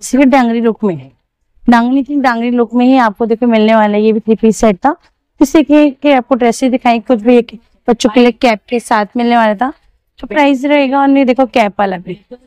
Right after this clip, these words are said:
कोटी है, टी शर्ट है, cap है, ये four piece set रहने वाला है।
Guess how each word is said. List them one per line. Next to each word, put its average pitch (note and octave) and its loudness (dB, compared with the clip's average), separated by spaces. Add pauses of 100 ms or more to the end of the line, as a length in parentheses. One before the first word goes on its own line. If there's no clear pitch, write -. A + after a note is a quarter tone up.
(260)
कोटी C#4 2
है, B3+ 0
टी B3 -4
शर्ट A#3+ 0
है, A#3 2
cap A3+ 0
है, C4 0
ये - -10
four D4 2
piece C#4+ -6
set C4 -2
रहने C4 2
वाला B3 2
है। B3 -6